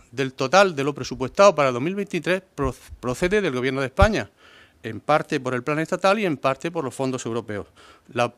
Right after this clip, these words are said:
la comunidad autónoma solamente aporta un ocho coma dos por ciento de fondos propios al presupuesto de vivienda. Eso demuestra, como digo, la insensibilidad de este gobierno, que debería de tomar en serio,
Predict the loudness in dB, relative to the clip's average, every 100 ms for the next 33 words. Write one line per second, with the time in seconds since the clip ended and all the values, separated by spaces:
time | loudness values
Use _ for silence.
0 | -6 -6 -4 -2 -2 -2 -2 -2 -4 -6
1 | -4 -2 -2 -2 -2 -2 -4 -2 -2 -4
2 | -4 -2 -2 -4 -2 0 0 -2 -6 -6
3 | -6 -6 -8 -10 -20 -16 -14 -6 -4 -4
4 | -4 -4 -2 -4 -4 -10 -20 _ _ -2
5 | -2 -4 -6 -4 -2 -2 0 -2 -4 -6
6 | -12 _ _ _ _ -20 _ _ _ _
7 | _ _ _ _ -4 -2 0 0 0 -2
8 | 0 -2 -2 _ _ -4 -2 0 0 2
9 | 0 -2 -4 -6 -4 -2 0 -2 -4 -2
10 | 0 0 0 -2 -4 -8 _ _ _ _
11 | 0 2 2 2 4 4 2 -2 -2 0
12 | 0 -2 -2 -2 -2